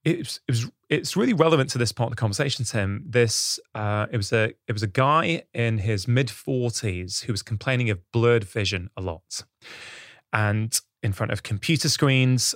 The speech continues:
also when walking, sometimes his vision would just go, um, you know, sort of hazy. Just couldn't see anything. It, not one-sided, you know, there was no evidence on examination of any stroke or anything like that. Do you know what it ended up being? It was,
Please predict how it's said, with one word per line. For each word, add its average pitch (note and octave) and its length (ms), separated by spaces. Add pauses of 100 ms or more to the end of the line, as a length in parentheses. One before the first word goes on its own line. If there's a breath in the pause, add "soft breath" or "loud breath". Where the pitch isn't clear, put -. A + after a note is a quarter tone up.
also B2 240
when G#2+ 200
walking, B2 340
sometimes C#3 380
his A2+ 100
vision D3+ 360
would G#2+ 100
just G2+ 240
go, F#2+ 320 (680 soft breath)
um, F#2 680 (720)
you - 120
know, C3 100 (100)
sort - 160
of A#2 80
hazy. C3+ 800
Just - 140
couldn't E3+ 160
see - 140
anything. B2 420
It, D3+ 160
not E3+ 220
one-sided, D3 800
you - 80
know, A2+ 120
there A2 100
was G#2+ 160
no C#3+ 240
evidence B2+ 500
on A2 140
examination G#2 460
of G2+ 40
any F#2+ 120
stroke - 440
or E3+ 40
anything F#3 240
like C3 160
that. G#2 340 (380 loud breath)
Do - 80
you - 20
know G3 60
what G3 100
it G3+ 80
ended D#3+ 220
up - 100
being? A2+ 400 (680 soft breath)
It A2+ 160
was, A#2+ 540